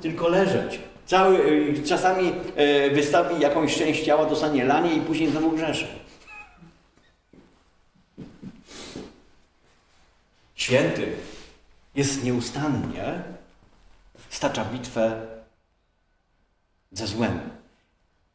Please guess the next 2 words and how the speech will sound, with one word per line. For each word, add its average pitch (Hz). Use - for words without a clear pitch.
z 107
bezprawością 123